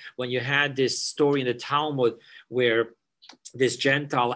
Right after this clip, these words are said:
asked this, uh, rabbi, he saw him learning and he was sitting on his hand and he didn't even realize that the weight against the sharpness of the chair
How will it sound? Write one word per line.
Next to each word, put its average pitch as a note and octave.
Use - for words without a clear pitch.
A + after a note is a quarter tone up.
asked B2+
this, A#2
uh, A2+
rabbi, C3+
he A#2
saw C#3+
him A#2+
learning B2+
and B2+
he A#2+
was A#2
sitting D3
on A#2+
his A2+
hand C#3
and A2+
he A#2
didn't C3+
even A#2
realize C3
that A2
the A2
weight A#2+
against -
the A2+
sharpness C#3
of G#2+
the A2
chair C3